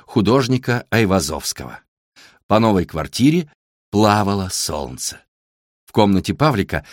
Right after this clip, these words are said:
оно отражалось в полированной коричневой крышке нового письменного стола.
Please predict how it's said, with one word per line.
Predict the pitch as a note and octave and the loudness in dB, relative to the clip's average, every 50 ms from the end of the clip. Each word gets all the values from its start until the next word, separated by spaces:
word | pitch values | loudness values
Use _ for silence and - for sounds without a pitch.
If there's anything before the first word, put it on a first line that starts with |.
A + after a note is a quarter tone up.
| - - - | -20 -10 -2
оно | - A2+ B2 C3 B2 | 0 2 4 4 4
отражалось | B2+ B2 - A#2 A2+ F#2+ G#2 C#3+ D#3 D3 C3+ - | 2 2 2 0 0 2 2 2 2 2 0 -2
в | - - - | -6 -8 -4
полированной | - B2+ A#2+ A#2 A#2 C3+ E3 D#3 C#3 C3 B2+ B2+ | 0 2 2 4 4 2 2 2 2 2 0 0
коричневой | B2+ - A2 A2 D3+ D3 - - B2+ A2 G2+ G2 G2 | 0 0 0 2 0 0 -2 -2 -2 2 2 2 2
крышке | - - D#3+ G3+ G3 - - - D#3 D3+ C#3+ - - - - _ - | 0 0 0 0 0 0 -2 0 0 -2 -2 -2 -10 -20 -18 _ -2
нового | G#2 B2 F#3 G3+ G3 F#3 F3+ E3+ F3 D#3 | 2 4 4 4 4 4 2 0 0 -2
письменного | - - C3+ D3 C3+ - - B2+ A#2+ B2 A#2 A2+ A2+ A2 | 0 0 0 0 0 0 0 0 0 0 0 0 -2 -2
стола. | - - - G#2 F2+ E2+ C#2+ C2 - - | -2 -2 0 0 0 0 -2 -6 -10 -14